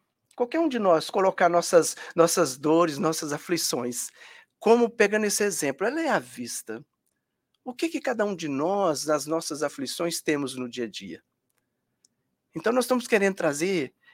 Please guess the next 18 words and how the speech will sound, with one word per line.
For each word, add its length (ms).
esta 280
proposta 960
de 120
cada 280
um 100
de 140
nós 400
analisarmos 760
um, 180
no-, 180
onde 160
quer 160
que 80
se 120
encontre. 380
De 100
repente, 460
né, 200